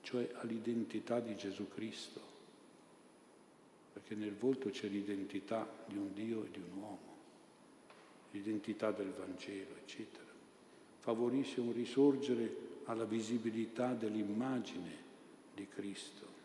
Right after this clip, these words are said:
che si cerca di distruggere, di cancellare. È l'identità e l'immagine del volto del Signore Gesù.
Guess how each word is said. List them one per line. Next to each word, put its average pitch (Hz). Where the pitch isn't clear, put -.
che -
si -
cerca 117
di 101
distruggere, 104
di 101
cancellare. 104
È 120
l'identità 127
e 113
l'immagine 110
del 98
volto 123
del 98
Signore 101
Gesù. -